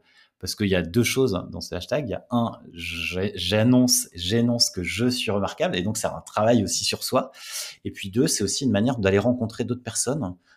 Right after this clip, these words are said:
d'autres entrepreneurs avec qui je vais pouvoir échanger, partager des choses. Voilà.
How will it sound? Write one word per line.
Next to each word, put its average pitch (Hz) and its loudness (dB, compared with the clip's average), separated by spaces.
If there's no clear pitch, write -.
d'autres 101 -2
entrepreneurs 113 -2
avec 90 -2
qui - -12
je 98 -8
vais 98 -6
pouvoir 92 -6
échanger, 98 -4
partager 98 -6
des 95 -8
choses. 95 -8
Voilà. - -20